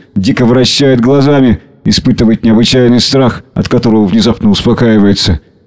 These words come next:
Подражает голосу различных зверей, рычанию льва, блеянию овец, мычанию быка,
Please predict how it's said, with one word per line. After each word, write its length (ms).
Подражает 480
голосу 360
различных 480
зверей, 480
рычанию 520
льва, 340
блеянию 600
овец, 420
мычанию 480
быка, 460